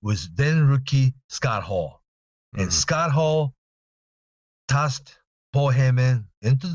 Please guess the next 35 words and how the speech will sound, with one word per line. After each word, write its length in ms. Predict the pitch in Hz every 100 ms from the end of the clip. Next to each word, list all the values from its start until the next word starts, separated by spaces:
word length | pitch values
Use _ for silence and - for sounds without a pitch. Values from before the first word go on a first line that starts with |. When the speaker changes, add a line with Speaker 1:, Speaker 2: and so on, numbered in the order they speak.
| 135
Speaker 1:
into 300 | 139 147 202
the 60 |
rope. 680 | 165 123 127 127 _ - 127 - _ _
He 80 | 127
comes 260 | 202 156
back, 320 | - 117 123 - _ _ _ _
and 80 | 95
Scott 300 | - - 143
Hall 300 | 139 143 143 - _
gave 300 | - 127 127 - -
Paul 180 | 117 113
Heyman, 560 | 120 113 113 113 110 - _
young 280 | 123 139 160
Paul 220 | 135 120
Heyman, 400 | 113 110 107 101 -
and 100 | 95
young 240 | 113 127 127
Scott 280 | - 107
Hall, 160 | 92 92
of 100 | 85
course. 300 | 92 87 - _ _ _ _ _ -
Scott 320 | - 170 156
Hall 180 | 160 151
gave 340 | 131 131 131 - _ _ _ _ _ _ _ _
Paul 180 | - 131
Heyman 440 | 127 123 120 113 92 -
big 280 | 139 147 -
power 280 | 135 147 139
slam, 520 | - 127 110 113 107 _ _
and 140 | 110 107
people 240 | 135 131
thought 240 | 123 117 107
he 120 | 113
was 140 | 101
dead. 260 | - 90 76